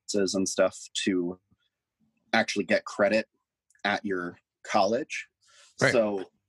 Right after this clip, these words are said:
Speaker 1: it's something that, you know, it works out for a lot of people. But for us, this was the way that we did it. That's how I started. My first position was, all I knew going down was I was going to be attractions.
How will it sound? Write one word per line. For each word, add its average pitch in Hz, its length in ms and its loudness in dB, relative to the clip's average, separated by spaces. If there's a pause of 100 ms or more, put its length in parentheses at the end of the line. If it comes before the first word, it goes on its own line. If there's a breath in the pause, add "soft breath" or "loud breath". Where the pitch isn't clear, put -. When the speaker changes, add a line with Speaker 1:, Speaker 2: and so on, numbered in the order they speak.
Speaker 1:
it's 131 260 -2
something 120 360 0
that, 107 280 -2
you 120 160 -4
know, 85 220 -6 (300)
it 120 160 -6
works 131 320 2
out 98 180 2
for 101 100 -2
a 92 60 0
lot 85 160 -2
of - 80 -18
people. - 300 -12 (840 loud breath)
But 92 260 2 (140)
for - 240 -2
us, 110 380 0
this 107 260 -4
was 98 140 -6
the 101 80 -4
way 92 160 -2
that 87 280 -6 (280)
we 92 100 -8
did 87 200 -6
it. 87 160 -4 (160)
That's 90 360 -2 (220)
how 92 180 0
I 87 120 0
started. 92 520 -2 (460 loud breath)
My 104 140 -2
first - 340 -2
position 95 540 -2
was, 92 520 -2
all 117 180 2
I 98 80 2
knew 98 420 0
going 98 260 0
down 98 360 0
was 92 220 -2
I 101 60 0
was 92 140 -4
going 92 160 -2
to 87 40 -10
be 92 100 0
attractions. - 760 -4